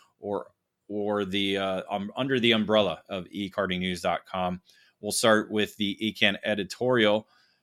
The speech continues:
section of this progr-, of this, of this <laughs> segment. <laughs> Uh, late, late night last night. Uh,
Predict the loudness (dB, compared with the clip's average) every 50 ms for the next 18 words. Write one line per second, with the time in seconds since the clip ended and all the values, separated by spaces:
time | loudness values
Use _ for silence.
0 | _ _ -6 -2 0 0 0 0 0 -2 -2 -2 -4 -4 -4 -2 0 0 0 -2
1 | -2 -4 -4 -4 -4 -4 -4 -4 -2 -2 -4 -8 -8 -8 -8 -6 -6 -4 -4 -4
2 | -6 -8 _ _ _ _ _ _ -10 -8 -8 -8 -6 -6 -4 -4 -6 -8 -10 -8
3 | -4 -4 -2 2 4 4 4 2 2 0 2 2 0 -2 -6 _ -2 -2 -2 -4
4 | _ -18 -18 -18 _ -14 -14 -14 -10 -6 -6 -6 -6 -6 -10 -12 -12 _ _ _
5 | _ -18 -16 -16 -18 -18 _ -4 -2 2 4 4 4 4 2 0 -4 -8 -4 0
6 | 2 2 2 0 -4 _ _ _ _ _ _ _ 0 4 4 4 4 4 0 0
7 | -2 -4 -6 -6 -8 -8 -10 -12 -14 _ -20 -18 -18 -18 -16 _ 0 4 8 8
8 | 8